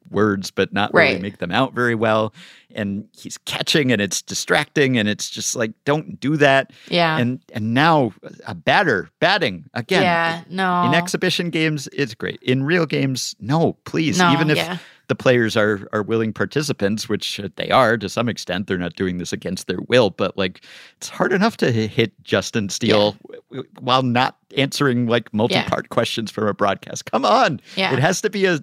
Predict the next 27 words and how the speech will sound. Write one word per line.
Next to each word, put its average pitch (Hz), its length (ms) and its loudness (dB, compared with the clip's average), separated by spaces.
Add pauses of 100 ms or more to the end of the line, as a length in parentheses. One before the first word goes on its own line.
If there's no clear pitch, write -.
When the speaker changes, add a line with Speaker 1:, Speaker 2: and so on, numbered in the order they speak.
(120)
Speaker 1:
a 113 100 -2
safety 180 640 -4
issue 156 320 -2
to 113 160 -4
some 254 280 2
extent 113 500 -2 (220)
Speaker 2:
Yeah. 180 280 2
Speaker 1:
if 160 60 -6
you're 120 280 2 (100)
distracted 113 640 0
and 113 100 0
you're 107 120 2
about 101 340 0
to 117 60 -4
get 98 200 0
a 92 40 0
fastball 90 540 0
fired 87 300 -2
at 90 140 -6
your 85 120 -4
head 87 460 -6
a, 95 320 -4
a - 40 -8
second 90 480 -2
from 95 180 0
now. 85 400 0
But 101 240 2